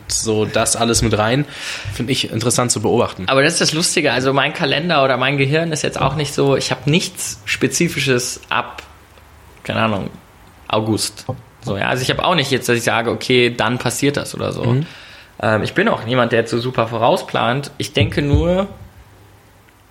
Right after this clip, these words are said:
Speaker 2: ich versuche eine Struktur aufzubauen, die, egal was ich mir dann spezifisch denke, was ich machen will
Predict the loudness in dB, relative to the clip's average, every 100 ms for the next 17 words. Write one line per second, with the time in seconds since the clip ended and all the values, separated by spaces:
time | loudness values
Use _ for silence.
0 | -12 -6 -2 0 0 0 0 0 -2 0
1 | 0 0 -4 0 2 2 0 -2 -2 -2
2 | 0 0 -2 -2 -2 0 0 -2 -6 0
3 | 2 2 0 -2 -2 -2 -2 -8 -20 -6
4 | -6 -4 -6 -6 -6 -4 -2 -2